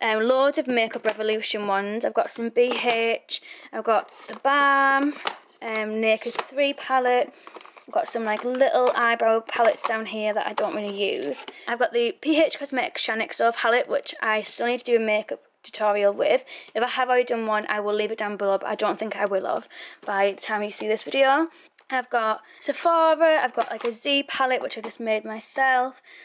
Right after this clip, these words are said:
So I've got some Dior stuff in there. and some Benefit things. I've got some W seven stuff back here, so in the buff, um, the Cheeky Trio, I've got some little ones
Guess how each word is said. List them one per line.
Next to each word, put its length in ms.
So 140
I've 60
got 160
some 200
Dior 460
stuff 300
in 140
there. 440
and 80
some 200
Benefit 380
things. 800
I've 80
got 120
some 160
W 300
seven 380
stuff 320
back 220
here, 300
so 400
in 160
the 60
buff, 540
um, 260
the 80
Cheeky 460
Trio, 540
I've 120
got 180
some 180
little 260
ones 800